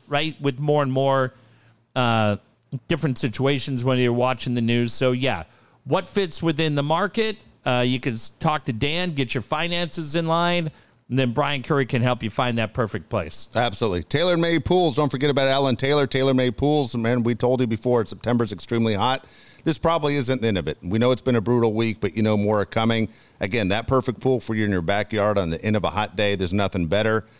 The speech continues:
Speaker 2: Again, that number is six one nine, four four nine, four four five two.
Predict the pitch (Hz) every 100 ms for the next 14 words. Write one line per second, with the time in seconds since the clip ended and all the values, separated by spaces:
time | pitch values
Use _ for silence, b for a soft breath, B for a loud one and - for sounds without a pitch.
0 | B 101 110 104 107 143 127 107 92 -
1 | 127 - 165 143 110 101 104 104 - 117
2 | 123 - 131 127 110 104 95 107 113 104
3 | 113 113 104 101 110 110 101 87